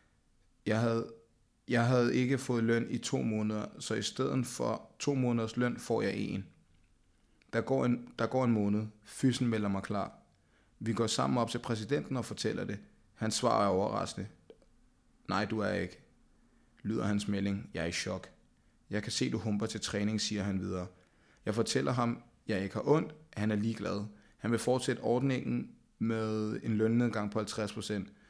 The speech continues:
Samme scenarie, som måneden forinden udspiller sig. Alle har fået løn, men undtagelse er mig. Jeg går til sportsdirektøren, som siger, det er en fejl.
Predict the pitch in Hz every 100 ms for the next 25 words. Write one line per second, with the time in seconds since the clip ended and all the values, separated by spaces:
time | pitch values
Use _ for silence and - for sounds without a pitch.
0 | _ _ - 117 117 120 123 110 110 117
1 | 107 - - - 113 107 107 110 110 101
2 | 101 98 104 107 107 101 104 101 101 98
3 | 101 - _ _ _ _ - 117 120 113
4 | 107 95 92 90 - - - - 107 104
5 | 107 - 110 - 107 110 104 92 87 85
6 | - - _ _ _ _ _ _ _ -
7 | 101 107 113 - 135 135 143 131 127 120
8 | 113 117 104 117 113 113 104 - 101 -